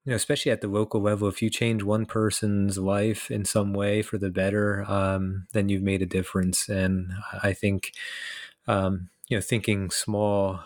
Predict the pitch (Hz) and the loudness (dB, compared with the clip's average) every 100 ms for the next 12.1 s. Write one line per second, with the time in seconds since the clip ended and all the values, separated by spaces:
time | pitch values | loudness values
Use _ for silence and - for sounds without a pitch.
0 | - 107 98 98 95 95 95 - _ _ | -8 0 2 2 2 -2 -4 -8 _ _
1 | - 120 104 98 98 92 95 - - - | -8 -2 0 2 0 -2 -8 -14 -6 -2
2 | 92 95 95 107 92 98 92 95 95 98 | 2 2 2 0 0 0 2 2 2 2
3 | 92 90 87 104 95 92 92 92 113 95 | 2 0 -2 -2 0 2 0 -2 0 0
4 | - 98 98 98 90 95 90 - - - | 0 -4 0 -2 4 2 2 -6 -12 -16
5 | - - - 98 95 92 92 90 _ _ | -18 -20 -4 0 2 0 -2 -6 _ _
6 | - 101 - 98 92 - 95 95 90 92 | -6 -2 0 0 0 0 2 2 0 -4
7 | - - - - - - - - - - | -12 -12 -10 -10 -10 -12 -14 -14 -10 -6
8 | 156 _ 139 139 - 123 117 120 110 113 | -6 _ 0 0 -2 -2 0 2 0 0
9 | 107 101 104 - 104 101 90 98 104 101 | -2 0 -4 0 2 2 0 0 2 2
10 | 95 92 92 90 117 104 92 - 107 101 | 2 0 0 0 0 2 2 -2 0 2
11 | 95 95 98 95 92 92 98 95 - 92 | 2 2 0 2 2 2 2 2 2 -2